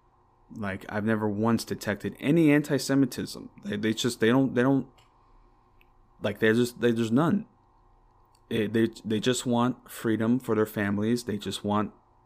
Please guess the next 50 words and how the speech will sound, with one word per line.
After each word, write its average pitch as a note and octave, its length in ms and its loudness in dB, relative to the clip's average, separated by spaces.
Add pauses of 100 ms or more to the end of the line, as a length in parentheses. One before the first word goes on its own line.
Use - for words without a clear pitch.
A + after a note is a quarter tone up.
peaceful A2+ 400 -4
lives. G#2 460 -4 (300)
They C3+ 80 4
just E3 160 2
want E3+ 140 -2
the E3 80 2
chance D#3 260 0
to - 120 -2
go C3 160 2
back C#3+ 220 0
to C3 80 -4
the A2+ 80 2
homeland. B2+ 460 0
Like, G2 100 -6
they A#2 100 0
can't D#3 260 0
even C#3 200 4
go A#2+ 140 4
back. C3 380 -4 (920)
Like, A2 220 2
if G#2 100 0
they, B2+ 200 8
if A#2 100 0
they, C3 160 8 (220)
like, A2+ 180 0
if A2 100 -4
they B2 140 6
landed C#3 380 4
in B2+ 120 0
a, B2 140 4 (100)
<laughs> - 80 -4
in C#3+ 120 8
a B2+ 80 6
Tel C#3+ 220 2
Aviv C3 340 4
airport, A#2+ 500 -2
Ben C3 180 2
Gurion B2+ 400 0
Air-, B2 220 -2
airport, A#2+ 460 -2 (420)
like, A2+ 200 4
they B2 80 6
would C3+ 140 6
get C3 140 2
stopped - 380 0
and G#2 100 -2
they G2+ 60 0
would G#2+ 100 -4
get, G#2+ 160 0
like, G#2 200 -2